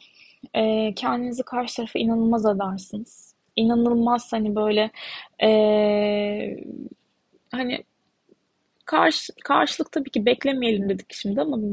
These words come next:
yani bilmeden, tanımadan da kendinizi veya aşırı tan-, böyle adama durumu da orayın, oranın fazla çalıştığını gösteriyor.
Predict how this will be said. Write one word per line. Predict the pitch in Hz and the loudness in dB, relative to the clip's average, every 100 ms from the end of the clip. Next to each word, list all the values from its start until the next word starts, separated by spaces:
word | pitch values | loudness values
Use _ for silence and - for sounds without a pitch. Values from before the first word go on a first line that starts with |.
| 196 | 0
yani | 226 220 190 | 0 2 2
bilmeden, | 247 359 311 233 214 | 2 2 2 2 0
tanımadan | - 254 294 269 214 202 | -2 -2 0 0 0 -2
da | 202 | -4
kendinizi | 247 254 254 254 226 208 | -2 -4 -4 -6 -4 -4
veya | 196 220 208 | -2 -2 -2
aşırı | - - 277 | -4 -4 -4
tan-, | - 214 233 | -2 -4 -2
böyle | 226 233 | 0 0
adama | - 214 240 277 | 0 -2 -4 -8
durumu | 262 247 262 254 | -6 -6 -6 -2
da | |
orayın, | 277 240 240 247 - | 0 0 -2 -6 -2
oranın | 254 262 | -2 -2
fazla | - 233 233 | -2 0 -2
çalıştığını | - 214 190 - 180 175 | -2 -4 -4 -6 -10 -8
gösteriyor. | - - - - 180 | -10 -10 -12 -12 -12